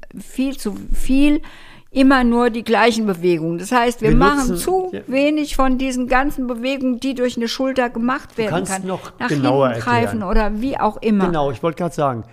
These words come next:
Speaker 2: du kannst noch genauer erklären, indem du sagst, wir nutzen viele Winkel nicht, die eigentlich vorgesehen sind.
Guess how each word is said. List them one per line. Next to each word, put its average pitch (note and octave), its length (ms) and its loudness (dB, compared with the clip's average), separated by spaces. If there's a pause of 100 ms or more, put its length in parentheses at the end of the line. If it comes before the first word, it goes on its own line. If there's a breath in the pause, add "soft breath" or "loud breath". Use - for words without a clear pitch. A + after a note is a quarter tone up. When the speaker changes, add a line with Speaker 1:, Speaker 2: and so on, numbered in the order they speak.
(180 soft breath)
Speaker 2:
du C3+ 80 -10
kannst C#3 280 -4
noch A#2+ 120 -2
genauer B2 340 0
erklären, F3 360 -4
indem D#3 180 -8
du C#3 80 -6
sagst, C3 340 -8
wir B2 80 -4
nutzen E3 420 -8
viele C#3 300 -8
Winkel A2 320 -6
nicht, F#3 540 -6 (500 soft breath)
die C#3+ 140 -4
eigentlich D#3+ 520 0
vorgesehen G#2+ 640 -4
sind. F2+ 300 -14